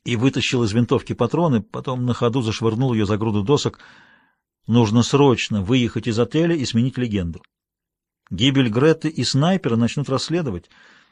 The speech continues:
Доктору Сойеру пришла пора исчезнуть. Однако сперва надо закончить ещё одно дело. Грей достал из кармана сотовый телефон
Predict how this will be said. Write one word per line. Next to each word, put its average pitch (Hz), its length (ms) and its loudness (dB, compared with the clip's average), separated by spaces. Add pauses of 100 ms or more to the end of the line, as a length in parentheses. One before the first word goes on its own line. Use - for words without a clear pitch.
(220)
Доктору 147 400 0
Сойеру 160 400 0
пришла 131 320 -4
пора 123 260 0
исчезнуть. 90 520 -8 (520)
Однако 110 500 2
сперва 117 540 0
надо 147 240 2
закончить 135 480 -2
ещё 165 260 0
одно 113 200 2
дело. 90 300 -4 (1160)
Грей 131 320 4
достал 139 320 2
из 127 100 0
кармана 127 320 4
сотовый 117 340 0
телефон 120 460 0